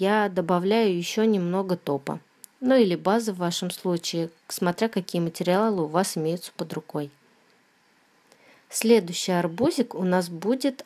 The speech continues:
аккуратненький, такой милый треугольничек. Он уже немного в другой, по-другому будет смотреться. А,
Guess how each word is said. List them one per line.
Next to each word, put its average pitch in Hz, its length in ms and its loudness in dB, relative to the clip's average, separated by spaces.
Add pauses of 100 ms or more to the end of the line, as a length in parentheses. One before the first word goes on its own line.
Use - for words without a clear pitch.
аккуратненький, 240 1120 2 (580)
такой 185 320 0
милый 214 460 4
треугольничек. 170 1080 0
Он 190 200 2
уже 175 180 -2
немного 175 460 -2
в 156 80 -14
другой, 185 420 0 (960)
по-другому 196 600 2
будет 254 320 -2
смотреться. 214 880 -2 (680)
А, 170 460 -4